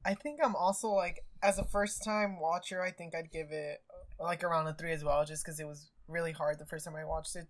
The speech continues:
like, to follow along. But as someone who loves Game of Thrones, I think I'll probably give it a five 'cause there's just so much in the first episode that lead up to, like, what the series is now. So there's a lot going on,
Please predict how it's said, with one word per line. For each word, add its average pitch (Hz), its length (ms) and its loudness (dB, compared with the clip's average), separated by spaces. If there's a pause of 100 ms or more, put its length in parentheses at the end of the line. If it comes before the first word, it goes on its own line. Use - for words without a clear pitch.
(140)
like, 156 160 -8
to 180 100 -8
follow 165 340 4
along. 151 440 2 (260)
But 156 300 6 (260)
as 170 160 -4
someone 175 220 2
who 160 180 -8
loves 185 300 6
Game 170 180 -2
of 160 100 -6
Thrones, 151 840 -2 (420)
I 170 80 4
think 170 420 -10 (360)
I'll 175 80 0
probably 180 220 2
give 170 120 -4
it 156 40 -4
a 160 60 -4
five 190 340 6
'cause 160 320 -6 (160)
there's 180 240 0
just 202 220 0
so 180 160 4
much 175 580 0 (180)
in 175 120 -4
the 165 80 -10
first 170 260 -4
episode 160 560 0
that 151 240 4
lead 156 240 -8
up 165 320 0
to, 165 80 -10
like, 151 300 -2
what 160 160 -4
the 156 60 -8
series 156 380 -8
is 151 180 -10
now. 147 420 -4 (280)
So - 180 -8
there's 165 200 -4
a 160 80 -6
lot 143 340 0
going 156 320 -6
on, 165 600 2